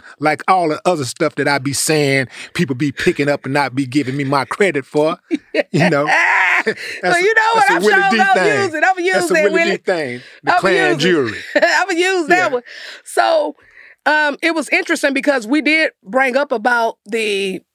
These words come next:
Speaker 2: the ethnic, the, the, the ethnic makeup of that specific jury, because, so y'all telling us,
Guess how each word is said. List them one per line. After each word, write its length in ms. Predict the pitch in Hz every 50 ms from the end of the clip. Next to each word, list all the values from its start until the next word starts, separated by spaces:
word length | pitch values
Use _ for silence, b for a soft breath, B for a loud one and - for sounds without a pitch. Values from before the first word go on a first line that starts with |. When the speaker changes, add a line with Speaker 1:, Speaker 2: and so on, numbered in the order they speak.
| _ _ _ _ _ _ _ _ -
Speaker 2:
the 520 | 214 214 233 226 214 - - 202 180 - _ _ _ _ _ -
ethnic, 400 | - 254 262 - 247 240 190 - _ - - _
the, 340 | 202 226 214 185 175 165 _
the, 380 | - 190 185 180 165 160 151 - _ _ _ _ _ _ _ _ -
the 180 | 208 202 -
ethnic 280 | 269 262 208 - - -
makeup 520 | 226 262 302 349 - - 208 175 - _ - _ _ _ _ _ _ -
of 240 | - 302 349 381 269
that 200 | 262 233 202 -
specific 480 | - - 220 202 - 254 208 - 196 185
jury, 420 | 180 202 208 196 190 208 240 285 - _ B B B B B B B B B 233
because, 520 | 240 233 240 262 247 233 226 220 208 - _ _ _ _ _ _ _ _ _ _ _ _ _ _ _ _
so 460 | - - 277 269 262 247 233 214 - _
y'all 280 | - 214 254 294 349 403
telling 340 | - 349 339 320 302 277 277
us, 420 | 277 269 226 208 220 - - -